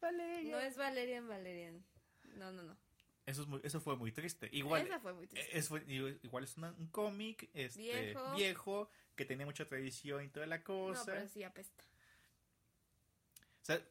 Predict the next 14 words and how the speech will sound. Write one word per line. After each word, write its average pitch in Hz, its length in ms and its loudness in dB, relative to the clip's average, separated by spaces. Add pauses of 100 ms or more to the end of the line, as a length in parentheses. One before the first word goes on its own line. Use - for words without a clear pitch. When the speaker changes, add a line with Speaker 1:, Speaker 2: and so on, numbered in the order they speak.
(320)
Speaker 1:
estamos 175 340 2
casi 170 220 2
juzgando 143 520 2
adaptaciones. 107 840 -2 (120)
Y 139 140 0
esta 151 220 0
adaptación 123 680 -4 (1120)
Speaker 2:
Les 294 120 -10
quedó 392 140 -2
bien. 254 200 -2 (220)
Speaker 1:
¿Les 120 140 -6
quedó 127 160 -2
bien? 127 260 -6 (1400)
Eh, 123 380 2